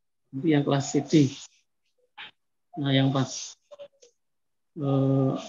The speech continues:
misalnya sebelum U T S ini, nanti saya, kemudian nanti setelah U T S nanti Pak Wisnu, silakan nanti Pak Wisnu, eh, mengarrange atau mengatur se-, selonggarnya atau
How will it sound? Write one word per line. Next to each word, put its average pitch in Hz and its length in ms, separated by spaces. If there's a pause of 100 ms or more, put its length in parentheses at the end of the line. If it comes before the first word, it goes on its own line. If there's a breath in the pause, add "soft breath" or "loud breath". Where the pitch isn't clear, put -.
(680)
misalnya 139 320
sebelum 139 580
U - 140
T - 80
S 131 240
ini, 165 400 (1200)
nanti 139 220
saya, 147 580
kemudian 143 400
nanti 147 400 (1000)
setelah 143 240
U 139 100
T 151 140
S 147 100
nanti 143 140
Pak 151 240
Wisnu, 143 240
silakan 139 400
nanti 143 80
Pak 147 160
Wisnu, 151 240 (2750)
eh, 139 240 (160)
mengarrange 151 480
atau 135 80
mengatur 139 300
se-, 139 420 (1120)
selonggarnya 139 560
atau 127 160